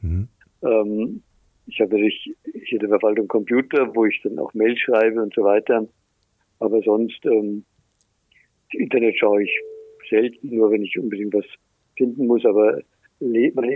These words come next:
Speaker 2: Informationen beziehe ich lieber aus Büchern und Zeitschriften.
Speaker 1: Mhm. Jetzt ist ja in dieser Verbindung mit dem Thema Digitalisierung immer auch diese, diese Grenzenlosigkeit. Und Sie haben einen, einen ganz spannenden Satz gesagt,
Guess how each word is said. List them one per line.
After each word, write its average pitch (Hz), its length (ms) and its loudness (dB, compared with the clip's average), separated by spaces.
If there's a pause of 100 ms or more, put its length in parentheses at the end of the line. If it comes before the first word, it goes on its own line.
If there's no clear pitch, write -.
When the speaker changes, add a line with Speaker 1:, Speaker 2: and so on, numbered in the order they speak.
Speaker 2:
Informationen 110 960 0 (400)
beziehe - 300 -6
ich - 40 -10
lieber 104 220 2
aus 98 100 0 (100)
Büchern 110 320 -2
und 98 160 -6
Zeitschriften. 95 680 -4 (100)
Speaker 1:
Mhm. 90 280 -2 (1500)
Jetzt 98 200 -8
ist 117 100 -6
ja 135 80 0
in 113 100 0
dieser 117 220 0
Verbindung 117 500 -2
mit 104 120 -2
dem 101 100 -2
Thema 101 240 0
Digitalisierung 92 920 -4
immer 107 380 -2
auch 95 220 -6
diese, 92 500 -4
diese 92 300 -6
Grenzenlosigkeit. 80 1300 -4 (420)
Und 90 180 -2
Sie 104 180 -2
haben 110 160 0
einen, 101 240 -2
einen 98 220 -4
ganz 98 220 -2
spannenden 101 600 0
Satz 92 300 -6
gesagt, 87 560 -6